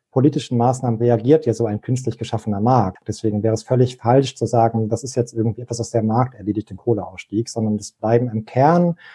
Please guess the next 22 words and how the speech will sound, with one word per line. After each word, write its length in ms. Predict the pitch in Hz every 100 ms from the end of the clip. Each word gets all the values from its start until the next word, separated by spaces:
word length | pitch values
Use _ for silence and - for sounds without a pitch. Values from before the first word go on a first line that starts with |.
| _ _
politische 480 | 131 139 - 110
Rahmensetzungen, 880 | 110 120 123 101 95 - 107 120 127 127 _
innerhalb 360 | 120 117 113
dessen 260 | 123 120 120
ja 100 | 117
so 140 | 110
ein 100 | 107
Markt 300 | 107 107 110
auch 160 | 110 -
nur 100 | 104
funktionieren 600 | - 95 - 87 90 92 _
kann. 160 | 82
So, 180 | - 170 -
so 160 | 117
das 180 | - 143
zum 120 | 156
einen. 380 | 127 110 101 95 - _ _
Das 160 | 123 -
andere, 440 | 135 185 156 160
die 120 | 139
Frage, 480 | 123 117 127 147 143
inwiefern 880 | 139 135 147 139 - 127 135 135 135